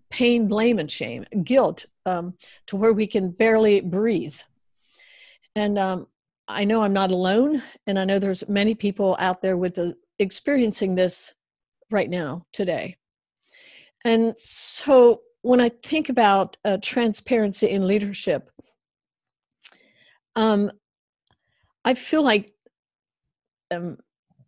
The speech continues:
it gives us the, the power to truly be who God wants us to be.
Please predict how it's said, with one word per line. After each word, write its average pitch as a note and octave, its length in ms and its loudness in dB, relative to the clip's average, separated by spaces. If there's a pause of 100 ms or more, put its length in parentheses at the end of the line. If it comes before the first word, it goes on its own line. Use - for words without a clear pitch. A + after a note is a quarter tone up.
(220)
it A#3 180 2
gives - 320 0
us B3 260 0
the, G3 300 0 (1000)
the G#3+ 180 -2
power A3 600 -4 (1400)
to A#3 140 2
truly C#4+ 440 2
be G3+ 580 -2 (2250)
who C#4 120 2
God B3 400 0
wants B3 400 0
us F3+ 160 -6
to - 100 -8
be. F3+ 360 -8